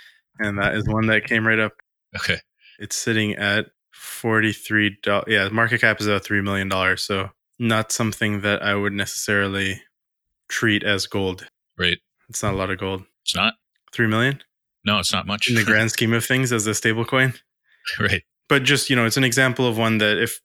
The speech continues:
Speaker 1: people wanna dive deeper, they can read the implementation and get an idea of how it all works.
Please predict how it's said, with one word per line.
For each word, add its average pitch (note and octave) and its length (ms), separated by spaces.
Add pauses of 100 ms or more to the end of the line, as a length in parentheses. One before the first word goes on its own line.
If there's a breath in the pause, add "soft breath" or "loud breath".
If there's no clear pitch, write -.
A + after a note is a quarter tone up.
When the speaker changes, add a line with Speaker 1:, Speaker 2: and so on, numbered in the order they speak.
Speaker 1:
people A2+ 260
wanna G#2+ 200
dive G2+ 300
deeper, G#2 340
they G2 140
can G2+ 180
read G2 320
the A2 120
implementation G2 640
and F#2+ 100
get F#2+ 140
an F#2+ 60
idea F#2 340
of F2+ 100 (200)
how G2 180
it F#2+ 100
all F#2+ 100
works. - 360